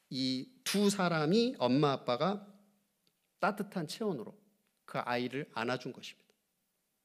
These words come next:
이제 숨은 안 쉬고 있어요, 이미. 그런데 놀랍게도 그 아이가 움직-, 조금씩 꿈틀꿈틀 움직이기 시작하고 이제 호흡이 돌아오기 시작하면서 이제 의료진들이 뭐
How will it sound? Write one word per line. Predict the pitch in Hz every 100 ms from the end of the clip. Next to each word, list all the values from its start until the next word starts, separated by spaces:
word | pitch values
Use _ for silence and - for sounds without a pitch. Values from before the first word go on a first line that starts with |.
| _
이제 | 143
숨은 | 160 - 311 330
안 | 127 135
쉬고 | 147 233
있어요, | 175 151
이미. | 156 117 110 _ _ _ _ _ _ _ _ _ _ _ _ _ _
그런데 | 214 220 208 208 214 214 - - - -
놀랍게도 | - 151 262 262 254 254 240 233 226
그 | - 180
아이가 | 180 185 185
움직-, | 156 226 254 262 226
조금씩 | 240 302 269 202
꿈틀꿈틀 | 285 277 262 220 - 139
움직이기 | 185 240 226 226 214
시작하고 | - 185 165 156 156 294 - _ _ _ _ _
이제 | 151 165
호흡이 | 170 - 320 302 247
돌아오기 | 180 156 147 139
시작하면서 | 170 139 117 101 101 120 - - - - - - -
이제 | 185 208 208 - - -
의료진들이 | 170 214 214 196 185 180 165 170 156
뭐 | 151 147 147 -